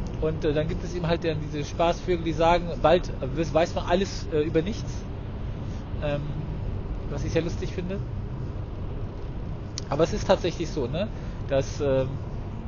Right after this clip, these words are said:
egal in welches, in welches, äh, Gebiet man reinschnuppert, das ist so groß, dass, äh, äh, wenn ein Mensch jetzt sich irgendein Projekt vornimmt,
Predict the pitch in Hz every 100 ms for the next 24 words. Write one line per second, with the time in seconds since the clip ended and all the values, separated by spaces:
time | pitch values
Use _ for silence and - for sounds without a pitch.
0 | - - - - 131 151 180 185 185 196
1 | 170 - 165 170 175 175 160 - 151 143
2 | 139 139 135 - 156 196 - 160 139 143
3 | 160 180 - - - - 165 208 208 214
4 | - - - - - - - 147 160 -
5 | 196 185 156 175 208 - - - - -
6 | - - - 156 156 - - 151 143 139
7 | - - 135 123 147 156 - 175 208 190
8 | 196 226 - 190 180 - 160 - 202 185
9 | - 170 185 - 190 208 190 202